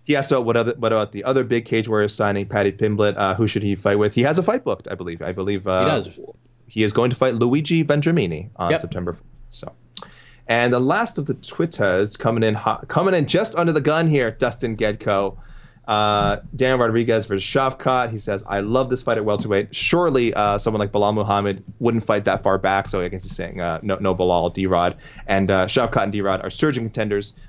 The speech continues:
Speaker 1: A win would be a boost for both of them. I agree. Um, Silva, <laughs> he had a quick, he, he wants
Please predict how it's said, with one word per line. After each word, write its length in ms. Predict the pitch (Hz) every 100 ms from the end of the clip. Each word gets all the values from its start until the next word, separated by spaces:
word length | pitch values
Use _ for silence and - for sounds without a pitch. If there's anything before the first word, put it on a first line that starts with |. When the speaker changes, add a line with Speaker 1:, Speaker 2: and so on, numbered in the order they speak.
| -
Speaker 1:
A 60 |
win 180 | 101 101
would 140 | 98 92
be 100 | 92
a 80 |
boost 500 | 90 - 98 95 - -
for 380 | - 92 87 90
both 320 | 104 95 92
of 100 | 90
them. 240 | 78 165
I 60 | 160
agree. 500 | 165 160 170 95 87 -
Um, 540 | 104 101 101 98 101 - - - -
Silva, 1040 | - - - 139 156 143 151 147 143 139 -
<laughs> 640 | - - 170 165 165 - 123 - - 185 180 160
he 120 | 131
had 120 | 127
a 40 | 120
quick, 280 | - 196 208 123
he, 180 | 127
he 220 | 147 170 220
wants 340 | 175 147 143